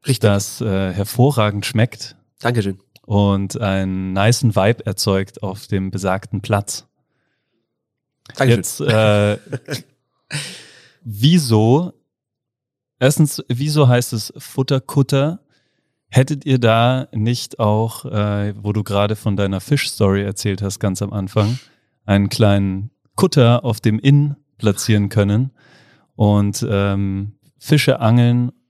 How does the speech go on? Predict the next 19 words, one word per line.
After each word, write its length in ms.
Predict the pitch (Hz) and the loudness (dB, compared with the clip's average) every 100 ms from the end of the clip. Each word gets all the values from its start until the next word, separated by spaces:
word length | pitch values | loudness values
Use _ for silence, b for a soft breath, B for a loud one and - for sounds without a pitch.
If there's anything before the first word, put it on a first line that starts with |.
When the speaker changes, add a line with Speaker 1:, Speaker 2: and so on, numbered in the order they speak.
| _ _ | _ _
Speaker 2:
und 260 | - 104 98 | 0 0 2
dann 560 | 101 104 104 104 104 117 _ _ _ _ _ _ _ _ _ _ _ _ _ _ _ | 2 2 0 -2 -4 -8 _ _ _ _ _ _ _ _ _ _ _ _ _ _ _
frischen 400 | - - 123 127 | -2 2 4 2
Fisch 240 | - 135 - | 2 0 0
verkaufen 560 | 101 - 95 104 90 | -2 0 -4 -4 -8
auf 220 | 98 95 | -6 -4
dem 100 | 113 | -4
Inn? 260 | 110 98 90 _ _ | -2 -4 -6 _ _
Warum 920 | 101 104 98 107 123 117 120 123 123 | _ -12 -2 0 2 2 2 2 0
genau 300 | 113 107 107 | 0 0 2
der 140 | 107 107 | 2 -2
Futterkutter? 880 | - 117 117 - 120 117 113 107 - _ _ _ b b b b b _ _ _ _ | -2 -2 -2 -4 -4 -2 -4 -6 -12 _ _ _ b b b b b _ _ _ _
Speaker 1:
Ähm, 280 | 110 113 113 110 | 0 2 2 0
Speaker 2:
Woher 340 | 117 113 113 | 2 4 2
kommt 240 | - 110 | 0 0
der 80 | 101 | 0
Name 400 | 98 95 107 123 | 0 2 2 2
vielleicht 460 | 120 120 110 113 - | -2 -4 -4 -6 -6
auch? 180 | 117 | -6